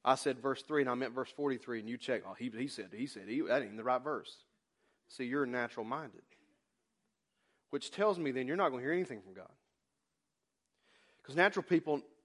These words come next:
they spend too much time trying to fact check you, proving you wrong. "Well, my be-, my podcast preacher didn't t-, say it that way, so it must not be God." And, and you miss the whole point. I don't sit under people I don't trust.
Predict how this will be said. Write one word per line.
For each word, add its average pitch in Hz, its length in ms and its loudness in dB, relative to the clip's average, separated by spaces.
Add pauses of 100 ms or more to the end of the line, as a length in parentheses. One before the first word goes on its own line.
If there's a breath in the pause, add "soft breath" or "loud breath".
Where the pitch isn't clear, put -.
(420)
they 156 120 4
spend 170 220 0
too 175 100 -4
much 151 180 2
time 135 200 0
trying 120 180 -8
to - 100 -16
fact 156 260 4
check 147 300 -2
you, 131 120 -6 (260 soft breath)
proving 160 280 4
you 143 80 2
wrong. 131 340 2
"Well, 107 120 -2
my 139 160 6
be-, 131 260 4
my 131 220 4
podcast 143 540 2 (140)
preacher 123 220 -8
didn't 107 180 -10
t-, 120 140 -4
say - 160 -4
it 110 120 -4
that 107 140 -4
way, 110 240 -4 (320 soft breath)
so 127 140 -4
it 131 40 2
must 135 200 4
not 110 160 0
be 110 100 -2
God." 104 320 -2 (520)
And, 143 240 -10
and 160 120 -6
you 170 80 4
miss 208 200 4
the 170 80 0
whole 147 160 0
point. 135 400 -4 (1700)
I 190 100 2
don't 269 140 2
sit 202 200 6
under 127 180 2
people 113 280 -4
I 117 80 4
don't 95 160 -10
trust. - 420 -12